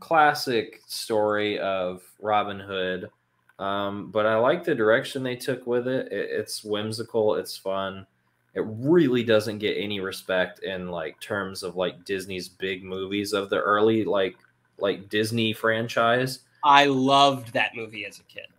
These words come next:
Speaker 1: I, so did I, and I still do. And I haven't watched it for a while, and now that I'm talking about it, I need to. Um,
Speaker 2: Yes.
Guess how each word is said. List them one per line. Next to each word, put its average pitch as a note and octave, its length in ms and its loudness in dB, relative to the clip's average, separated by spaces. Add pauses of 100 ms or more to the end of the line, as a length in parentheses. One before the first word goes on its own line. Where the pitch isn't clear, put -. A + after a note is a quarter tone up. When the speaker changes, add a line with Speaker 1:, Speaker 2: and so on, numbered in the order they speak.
(140)
Speaker 1:
I, A#2+ 60 -4
so A2 340 6
did A#2+ 140 2
I, G2 300 6
and E2+ 180 -2
I F#2 80 0
still G#2 440 0
do. F2 360 -2
And E2+ 140 -6
I F#2 60 -2
haven't A#2+ 260 -2
watched D3 400 6
it - 100 -6
for A2 140 4
a G2 60 2
while, F2+ 400 2
and F#2 200 -4
now G2 200 2
that G#2 100 0
I'm A2 100 2
talking A#2+ 400 0
about F2+ 300 0
it, E2+ 100 -6
I F2 80 -12
need G2+ 340 -8
to. D#2 260 -10 (600)
Um, F#2+ 520 4
Speaker 2:
Yes. - 140 -18